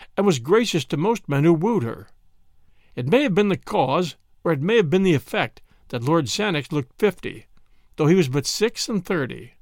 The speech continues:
He was a quiet, silent, neutral-tinted man, this lord, with thin lips and heavy eyelids, much given to gardening, and full of home-like habits. He had at one time been fond of acting,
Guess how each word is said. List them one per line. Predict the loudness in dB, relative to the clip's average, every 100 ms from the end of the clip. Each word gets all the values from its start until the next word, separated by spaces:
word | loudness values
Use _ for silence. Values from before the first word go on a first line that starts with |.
| -20 -20 -20 -20 _ -20 -20 -20 -20 -20 -20 -4
He | 0
was | 2
a | 0
quiet, | -4 0 0 0 -2 -12 _
silent, | -10 -2 0 0 -2 -4 -12 _ _ -2
neutral-tinted | 2 2 2 -2 0 0 0 0
man, | 0 -4 -8 -16 _ -4
this | -2 -2
lord, | -2 -2 -2 -2 -4 -8 _ -4
with | -4 -2
thin | 0 2 2
lips | -2 -4 -4
and | -2
heavy | 0 0
eyelids, | 0 0 -2 -8 -14 -20 _ _ _ -6
much | 0 0 0
given | -2 0
to | -2
gardening, | -2 -2 -2 -4 -8 -12 -20 _ _
and | -10 -4
full | 0
of | 0
home-like | 0 -2 0 0 -2
habits. | -2 -4 -4 -12 -18 -20 -20 -20 _ _ _ _ _ _ _ _ _
He | 0
had | 2 2
at | 0
one | 0 0
time | 0 0 2
been | 0
fond | 0 0 0
of | 0
acting, | -2 -2 -8 -12